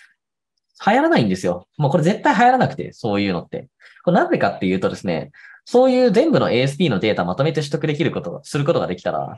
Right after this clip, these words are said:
そのサービスやってる人がみんなのやつ見れちゃうじゃないですか。まあ、その人が見るかどうかっていうのは別にしても見れる可能性があるっていうのはアフィリエイターとかめちゃくちゃ嫌がるんで。だから誰も使わないんです。そういうのがあっても。まあ、てか定期的に昔から出てきてるんですけどね。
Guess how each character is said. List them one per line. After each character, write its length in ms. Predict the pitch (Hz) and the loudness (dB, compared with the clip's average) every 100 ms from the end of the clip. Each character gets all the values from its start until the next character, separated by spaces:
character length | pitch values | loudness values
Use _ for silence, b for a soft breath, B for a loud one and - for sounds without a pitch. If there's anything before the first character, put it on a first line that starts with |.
| - | -8
そ 180 | - 190 | -2 0
の 80 | |
サ 200 | 262 285 | 0 0
ー 20 | 294 | 0
ビ 80 | |
ス 80 | 294 | 0
や 80 | 254 | 0
っ 60 | 247 | 0
て 80 | 247 | -4
る 40 | |
人 140 | - | -2
が 220 | 220 - - | -2 -2 -2
み 140 | 175 | -4
ん 40 | 311 | 0
な 100 | 302 | -2
の 40 | |
や 80 | 85 | -2
つ 100 | 98 | -4
見 100 | 170 | -2
れ 100 | 254 | -2
ち 60 | |
ゃ 60 | 92 | -2
う 60 | 87 | -4
じ 80 | |
ゃ 20 | 80 | -8
な 60 | |
い 80 | 82 | -10
で 80 | - | -12
す 60 | |
か。 240 | - - - _ _ b b b _ _ | -10 -12 -14 _ _ b b b _ _
ま 80 | 185 | 0
あ、 40 | |
そ 100 | 175 | 2
の 100 | 311 | 2
人 180 | 349 - | 2 0
が 100 | 123 | 0
見 120 | 160 | 2
る 80 | 269 | 0
か 100 | 107 | 0
ど 160 | 90 117 | 0 0
う 40 | |
か 80 | 90 | -2
っ 80 | - | -4
て 80 | 98 | -4
い 20 | |
う 40 | |
の 60 | 87 | -4
は 60 | |
別 160 | 87 98 | -4 -6
に 100 | 131 | -4
し 60 | 139 | -2
て 80 | |
も 100 | 123 | -2
見 120 | 95 - | 0 0
れ 100 | - | 0
る 60 | |
可 100 | 170 | 0
能 140 | 98 101 | -2 -2
性 140 | 107 | -2
が 120 | 98 | 0
あ 60 | 104 | 0
る 60 | 113 | -2
っ 20 | |
て 100 | - | -8
い 60 | 95 | -8
う 20 | |
の 80 | 87 | -6
は 60 | 90 | -6
ア 40 | |
フ 60 | 143 | -2
ィ 40 | |
リ 80 | 160 | -2
エ 20 | |
イ 40 | 165 | 0
タ 100 | 160 | 0
ー 20 | |
と 80 | 165 | -2
か 80 | |
め 140 | 85 101 | -4 -6
ち 60 | |
ゃ 40 | 151 | -4
く 60 | |
ち 60 | 170 | 0
ゃ 20 | |
嫌 160 | 147 151 | 0 0
が 80 | 135 | -2
る 100 | 80 | -4
ん 60 | |
で。 160 | 95 - - | -12 -16 -4
だ 100 | 208 | -2
か 60 | 208 | -2
ら 60 | |
誰 200 | 165 113 | -2 -4
も 80 | 170 | -4
使 140 | 170 | -2
わ 100 | 185 | 0
な 60 | 175 | 0
い 60 | 156 | -2
ん 40 | |
で 60 | 76 | -10
す。 140 | - _ | -18 _
そ 160 | 110 | -8
う 60 | 101 | -6
い 40 | |
う 40 | 98 | -4
の 80 | 87 | -2
が 60 | |
あ 40 | 85 | -4
っ 80 | |
て 80 | - | -6
も。 140 | 87 - B B B B | -14 -18 B B B B
ま 80 | 240 | 0
あ、 20 | |
て 80 | 339 | 0
か 80 | - | 2
定 180 | 294 302 | 0 0
期 80 | |
的 160 | 330 302 | -2 -2
に 80 | 285 | -2
昔 380 | 247 262 294 - | -2 -6 -8 -4
か 120 | 302 | -2
ら 80 | 269 | 0
出 80 | |
て 80 | 269 | -2
き 60 | 214 | -2
て 80 | - | -4
る 80 | |
ん 60 | 90 | -4
で 40 | 78 | -8
す 40 | |
け 80 | - | -12
ど 60 | |
ね。 140 | 151 | -14